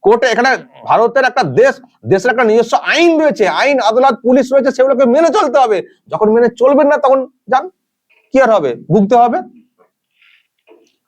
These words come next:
তাহলে কি ছেড়ে দেবো? আরে ভাই, ধরে রাখবেন কোত্থেকে,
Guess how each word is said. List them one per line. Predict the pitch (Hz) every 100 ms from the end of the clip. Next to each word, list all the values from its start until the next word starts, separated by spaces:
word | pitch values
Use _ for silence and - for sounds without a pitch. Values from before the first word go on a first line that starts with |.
| _
তাহলে | 135 175
কি | 220
ছেড়ে | 185 165 214
দেবো? | 294 302 233 - _ _ -
আরে | 120 135
ভাই, | 131 135 147 - - _ _ _ _ 143
ধরে | 170 185
রাখবেন | 196 196
কোত্থেকে, | 175 - 101